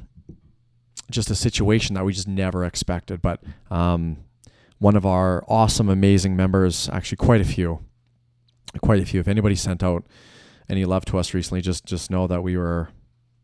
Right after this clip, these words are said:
yeah, we just really, really appreciated it. Um, one member sent me just an absolute incredible email, and it just, it just kind of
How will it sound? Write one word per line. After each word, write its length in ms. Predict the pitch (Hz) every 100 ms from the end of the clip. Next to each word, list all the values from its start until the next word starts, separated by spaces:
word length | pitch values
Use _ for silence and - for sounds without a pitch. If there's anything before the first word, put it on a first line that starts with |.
| _ _ 135
yeah, 160 | 135 -
we 200 | 117 101
just 200 | 95 95 -
really, 440 | 92 101 101 98
really 240 | 95 92
appreciated 480 | 87 - 113 120 110
it. 160 | 107 - - - - -
Um, 440 | 87 90 90 90 _ _ _ _ _ -
one 240 | 113 147
member 200 | 147 135
sent 220 | 123 120 110
me 80 |
just 320 | 101 98 - _ _ -
an 140 | 98 -
absolute 500 | 101 101 - 104 101
incredible 540 | 95 - 101 101 98
email, 460 | 101 101 98 98 - - - - - - _ -
and 140 | -
it 100 | 92
just, 400 | - 101 90 - - _ _ _ _ _ _ _ _ _ _ _ _ _ _ _ _ _
it 160 | - -
just 400 | - 107 107 -
kind 300 | - 104 104
of 400 | 92 82 -